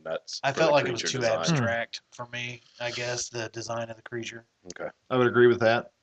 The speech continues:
Speaker 3: And I, it's funny, I, I'd like to explain why this should hit for me. It's backpacking, it's outdoorsy.
Speaker 1: Right.
Speaker 3: I mean, uh, you know, those are all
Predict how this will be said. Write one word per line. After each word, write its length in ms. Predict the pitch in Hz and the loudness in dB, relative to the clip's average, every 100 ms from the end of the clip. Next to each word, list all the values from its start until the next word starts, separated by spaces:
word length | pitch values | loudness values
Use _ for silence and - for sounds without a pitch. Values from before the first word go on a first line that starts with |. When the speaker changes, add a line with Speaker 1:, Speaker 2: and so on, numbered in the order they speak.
| - | -6
Speaker 3:
And 440 | 113 110 107 104 - | -2 0 -2 -6 -4
I, 120 | 110 104 _ | -4 -4 _
it's 140 | 110 - | -14 0
funny, 320 | 131 123 107 | 2 2 0
I, 120 | 113 98 - | -2 -4 -8
I'd 120 | 107 98 | -4 0
like 120 | 117 | 0
to 60 | 104 | -2
explain 420 | - 127 110 101 | -2 -2 -2 -4
why 460 | 107 113 117 107 95 _ _ - | 4 6 6 4 -2 _ _ -10
this 160 | 107 | -6
should 320 | - - 135 104 | -2 2 2 2
hit 180 | 104 - | -6 -4
for 120 | 95 | -6
me. 280 | 92 90 90 _ - - _ _ _ _ _ | -4 -6 -8 _ -14 -14 _ _ _ _ _
It's 100 | _ | _
backpacking, 800 | 123 127 123 139 123 127 123 120 | 6 6 8 6 6 4 0 0
it's 220 | 107 95 - | -2 -4 0
outdoorsy. 1120 | 113 - - 120 117 113 107 117 113 113 110 | 0 0 2 4 6 4 4 4 4 4 2
Speaker 1:
Right. 60 | 101 | 0
Speaker 3:
I 20 | |
mean, 220 | 98 98 | -2 -2
uh, 80 | 92 | -4
you 160 | 101 | -4
know, 100 | 98 95 | -4 -4
those 220 | 98 95 | -4 -4
are 160 | 98 101 | -2 2
all 360 | 104 101 104 | 2 0 -4